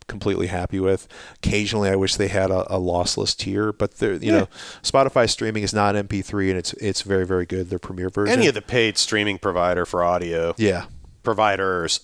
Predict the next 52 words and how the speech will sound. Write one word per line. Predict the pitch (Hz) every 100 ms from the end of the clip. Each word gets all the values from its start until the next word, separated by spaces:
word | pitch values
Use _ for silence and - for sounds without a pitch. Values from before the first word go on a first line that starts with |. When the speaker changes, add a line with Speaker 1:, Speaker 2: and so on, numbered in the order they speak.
| -
Speaker 2:
their | 131
higher | - 147 143 123
bitrate | 123 117 107
offerings, | 101 104 - 113 113 - -
I've | 131 -
always | 123 123 110 107
noticed | 101 101 - 90
the |
difference. | 87 - 85 80
Speaker 1:
Right. | 95 78 _ 95
Speaker 2:
It's | 101 -
worth | 104 110 107
it | 92 90 -
for | - -
Speaker 1:
Yeah. | 90
Speaker 2:
me | 101
every | 98 92
time, | 107 98 90
Speaker 1:
Well, |
I | 127
Speaker 2:
especially | 165 139 -
if | 123
I'm | 104 110
using | 120 110
it | 98 - -
on | 120
a | 101
regular | 101 101 90
basis. | 90 87 - 120 -
Speaker 1:
I | -
can't | - 139 143
deal | 123 127
with | 123 -
the | 107
standard | - 110 104 107 101
version | 95 101 98 98
of | 90
Tidal | - 95 95 92
or, | 87 87 87
or | - 90
Spotify | - 87 87 87 85 85
'cause | 95
that | 113 127 95
I |
can | 98 92
actually | 87 - 90 85
hear | - 90 87
the, | 87 85 82 -
the | -
compression. | 95 - 92 - 92 - - - -
Um, | 120 113
so | 165 147